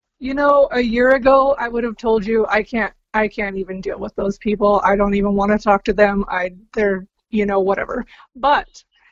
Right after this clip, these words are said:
at the meeting before this one, in Missoula, I happened to meet a couple people from the Sierra Club and a lady from People and Carnivores,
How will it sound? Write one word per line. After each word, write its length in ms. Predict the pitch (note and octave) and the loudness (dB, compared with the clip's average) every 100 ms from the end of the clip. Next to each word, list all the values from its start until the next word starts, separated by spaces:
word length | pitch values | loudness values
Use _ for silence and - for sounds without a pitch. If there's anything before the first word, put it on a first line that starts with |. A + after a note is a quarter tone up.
| _ _ | _ _
at 320 | A#3+ A#3+ A#3+ - - _ G#3+ | -6 -4 -6 -12 -20 _ -18
the 340 | G3+ A#3+ A#3+ | -10 -6 -6
meeting 360 | A#3 D4+ D#4+ C4 | -6 -8 -10 -10
before 280 | C4 B3 | -2 -2
this 280 | A3 F#4 - | 0 -2 -2
one, 420 | G#3+ G3 G3 A#3 - _ _ _ _ _ _ _ | -4 -4 -4 -8 -10 _ _ _ _ _ _ _
in 180 | A#3+ A3 | -4 -4
Missoula, 720 | G#3+ G#3+ C4+ F4 G#3+ F3+ A3 - _ - | -4 -4 -2 -2 -2 -2 -6 -10 _ -6
I 140 | A3+ | -4
happened 540 | A3+ A#3 A3+ A3+ G#3+ G#3+ | 0 -2 -2 -8 -8 -10
to 520 | B3 A#3 A3 G#3+ G#3 - | -10 -6 -4 -4 -6 -6
meet 280 | G#3+ A3 | -2 0
a 60 | G#3 | -2
couple 440 | G3+ A3 G#3 G#3 G3+ | -4 -6 -4 -4 -4
people 360 | A3+ G#3 G3+ | -8 -8 -8
from 200 | G3 F#3+ | -8 -14
the 140 | F#3 F#3+ | -14 -18
Sierra 480 | - F3+ F#3 G#3+ | -10 -2 4 4
Club 480 | A3+ A#3 A#3 A#3 A#3+ C#4 | 4 2 2 2 0 -4
and 460 | - G#3 G3+ G3+ G3 - | -4 -6 -6 -6 -8 -4
a 120 | G#3 | -2
lady 340 | G3 G3 G3 | 0 -2 -4
from 540 | G3+ - G3+ F#3+ F#3 F#3+ | -10 -4 -2 -2 -6 -12
People 280 | G#3+ G3 | -6 -4
and 100 | F#3+ | -4
Carnivores, 680 | G3 B3+ D#4+ F3+ F3+ F#3+ A3 | -2 -2 0 -2 0 0 -2